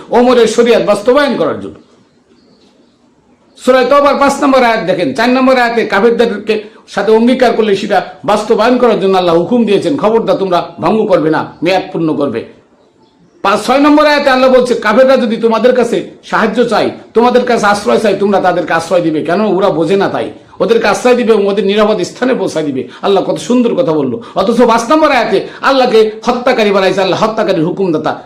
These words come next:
কি বানাইছে? হারাম মাস ছাড়া সব কাফেরদেরকে তোমরা হত্যা করো। নাউজুবিল্লাহ। এই আয়াতটা কে ঢুকাইছে? উসমানে ঢুকাইছে। এটা উসমান বানায় ঢুকাইছে। সূরা মুহাম্মাদের চার নম্বর আয়াতে ঠিক একই কথা ঢুকাইছে।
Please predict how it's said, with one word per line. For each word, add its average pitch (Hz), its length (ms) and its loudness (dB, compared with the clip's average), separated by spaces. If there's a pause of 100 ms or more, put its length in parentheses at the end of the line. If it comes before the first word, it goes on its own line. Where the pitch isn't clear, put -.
কি 220 100 -2
বানাইছে? 208 320 0
হারাম 208 340 0
মাস 190 320 -4
ছাড়া 214 300 0 (240)
সব 247 220 0 (300)
কাফেরদেরকে 180 460 -2
তোমরা 160 220 -4
হত্যা 147 240 -6
করো। 123 240 -6 (180)
নাউজুবিল্লাহ। 139 580 0 (280)
এই 247 140 4
আয়াতটা 190 520 0 (160)
কে 247 120 4
ঢুকাইছে? 208 480 0 (160)
উসমানে 156 380 -4
ঢুকাইছে। - 320 -10 (1800)
এটা 302 260 2
উসমান 330 320 4
বানায় 294 200 4
ঢুকাইছে। 208 480 0 (120)
সূরা 262 260 2
মুহাম্মাদের 277 540 4
চার 254 120 2
নম্বর 233 260 2
আয়াতে 196 200 0
ঠিক 208 200 -4
একই 247 220 -2
কথা 208 180 0
ঢুকাইছে। 160 340 -2